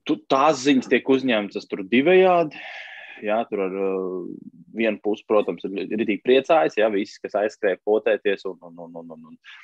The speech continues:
un, un, un ir saņēmuši vakcīnu, viņi tagad var, bet tajā pat laikā ar visu to, ka tev ir vakcīna vai tests, tev vienalga ir jāievēro ierobežojumi zālēs. Un, un, un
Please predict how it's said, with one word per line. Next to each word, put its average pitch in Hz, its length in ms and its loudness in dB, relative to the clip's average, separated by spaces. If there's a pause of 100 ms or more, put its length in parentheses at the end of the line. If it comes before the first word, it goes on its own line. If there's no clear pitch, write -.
(380)
un, - 240 -8
un, - 260 -8
un 80 220 -4
ir 98 80 0
saņēmuši 123 480 2
vakcīnu, 107 400 2
viņi 98 140 -6
tagad 90 200 -2
var, 175 220 2 (220)
bet 131 340 4
tajā 104 260 0
pat 110 160 -10
laikā 120 300 -2
ar 95 160 -4
visu 113 180 -10
to, 117 160 -2
ka 107 140 -10
tev 98 160 0
ir 101 80 2
vakcīna 135 480 0
vai 104 100 0
tests, 190 480 -2
tev 135 160 2
vienalga 127 460 2
ir 123 80 0
jāievēro 104 480 -2
ierobežojumi 87 840 -6
zālēs. 90 520 2
Un, 87 220 -8
un, 87 200 -6
un 90 200 -10